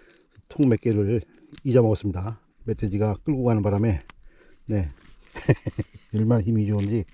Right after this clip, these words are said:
끌고 가버렸어요. 그래서, <laughs> 그래서 못 찾았습니다. <laughs> 음, 네, 그거를 이제 항상 사람이라는 게,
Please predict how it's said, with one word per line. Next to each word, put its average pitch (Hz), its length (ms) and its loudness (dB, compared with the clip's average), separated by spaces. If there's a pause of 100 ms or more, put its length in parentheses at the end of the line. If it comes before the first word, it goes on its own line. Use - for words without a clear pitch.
(400)
끌고 151 280 2
가버렸어요. 107 580 2 (1300)
그래서, 98 200 -2 (600)
<laughs> - 2500 -10
그래서 117 180 0
못 104 160 2
찾았습니다. 107 460 0 (800)
<laughs> - 840 -20
음, 92 340 -2 (1160)
네, 95 200 -6
그거를 98 360 -4
이제 90 320 -4
항상 101 540 -4
사람이라는 104 500 0
게, 107 160 2